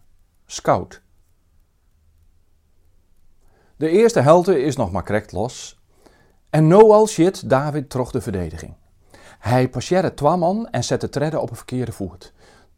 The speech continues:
Dan stiet er eer in eeg maar de keeper. Ien schienbeweging brengt de keeper al uit balans. Score is dan een makje. Ien nul. Joeg Heiger op klinkt om hem heen. Hij neemt zijn bekende loop naar de hoekvlaggen.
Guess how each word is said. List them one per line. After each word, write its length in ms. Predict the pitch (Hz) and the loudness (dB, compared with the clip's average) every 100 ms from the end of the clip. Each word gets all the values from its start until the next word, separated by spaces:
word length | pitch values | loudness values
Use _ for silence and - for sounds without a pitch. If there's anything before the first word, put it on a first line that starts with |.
| _ | _
Dan 200 | - 143 | 2 2
stiet 240 | 135 160 127 | 2 -2 -2
er 120 | - | -2
eer 220 | 135 131 | -2 -2
in 100 | 113 | -4
eeg 180 | 110 117 | -4 -6
maar 80 | 117 | -8
de 60 | |
keeper. 440 | 117 104 - - - _ _ _ _ _ _ _ | -8 -10 -12 -18 -20 _ _ _ _ _ _ _
Ien 280 | 220 220 190 | 0 2 0
schienbeweging 960 | - 170 175 147 127 127 123 123 123 | -4 -6 -4 -2 -2 -2 -2 -6 -8
brengt 240 | 113 95 92 | -4 -4 -6
de 80 | |
keeper 320 | - 123 117 110 | -10 -8 -6 -8
al 120 | 113 | -6
uit 120 | 98 | -4
balans. 640 | 101 95 85 85 - - _ _ _ _ _ _ _ _ | -4 -4 -6 -12 -20 -20 _ _ _ _ _ _ _ _
Score 500 | - 123 127 127 127 | -6 4 6 8 6
is 100 | 98 | 2
dan 180 | 113 110 | 0 0
een 80 | |
makje. 460 | 101 117 - 82 - _ _ _ | -2 -4 -6 -16 -18 _ _ _
Ien 260 | 151 139 123 | -2 0 0
nul. 220 | 92 - _ _ _ _ _ _ _ _ _ _ _ _ _ _ _ | -2 -8 _ _ _ _ _ _ _ _ _ _ _ _ _ _ _
Joeg 220 | 151 208 | 2 4
Heiger 460 | 175 214 233 147 135 | 6 6 6 6 4
op 200 | 135 - | 4 2
klinkt 280 | 147 151 131 | 2 2 2
om 120 | 120 | 0
hem 100 | 113 | 0
heen. 260 | 110 82 - _ _ _ _ _ _ _ | -2 -6 -12 _ _ _ _ _ _ _
Hij 160 | - 113 | -4 0
neemt 220 | 147 139 | 0 -2
zijn 180 | 160 131 | -6 -6
bekende 400 | - 113 120 113 | -2 -2 -2 -2
loop 300 | 98 107 120 | 0 -2 -4
naar 120 | 113 | -6
de 60 | |
hoekvlaggen. 640 | 110 110 - 80 82 - | -8 -10 -12 -14 -14 -18